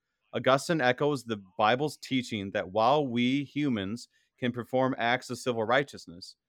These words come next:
which may be called, quote, "good," spiritually, we are evil and enemies of God. However, in Christ, our loving God breaks down the wall of hostility separating us from him. By his Spirit, through his word, he gives us Christ's perfect righteousness as a gift.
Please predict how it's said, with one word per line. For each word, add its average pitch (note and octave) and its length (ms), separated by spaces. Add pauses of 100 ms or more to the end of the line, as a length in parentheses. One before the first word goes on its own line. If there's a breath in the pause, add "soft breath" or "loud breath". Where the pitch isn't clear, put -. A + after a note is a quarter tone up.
(180)
which B2 180
may C3 160
be C3 120
called, A#2+ 360
quote, A#2 340
"good," A2 400 (480)
spiritually, A2+ 760 (160)
we A#2+ 180
are A#2 80
evil C#3+ 420
and A2+ 180
enemies A2+ 360
of F2+ 100
God. E2 300 (560)
However, B2+ 400
in G#2+ 80
Christ, A#2+ 540 (280)
our A#2+ 120
loving C#3 280
God B2 300
breaks B2+ 320
down C#3+ 240
the B2+ 100
wall G#2+ 300
of A#2+ 80
hostility C3 580
separating C3+ 540
us A#2 160
from A#2 160
him. A2 300 (640)
By B2 160
his C#3 180
Spirit, C3+ 480 (100)
through C#3 180
his D3+ 180
word, F#2 380 (360)
he C3 100
gives C#3+ 260
us D3 140
Christ's C3+ 400
perfect D3 420
righteousness G#2+ 720
as F#2+ 140
a G2 60
gift. F2+ 300